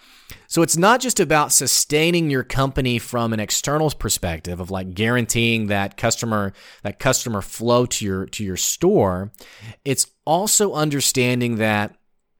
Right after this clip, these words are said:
when you look at people who love your company, they're going to produce ten times more than anyone else in that company. It's kinda like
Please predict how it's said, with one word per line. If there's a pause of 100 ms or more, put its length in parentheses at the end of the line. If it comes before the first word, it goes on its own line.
(280)
when
you
look
at
people
who
love
your
company, (400)
they're
going
to
produce (240)
ten
times
more
than (160)
anyone
else
in
that
company.
It's
kinda
like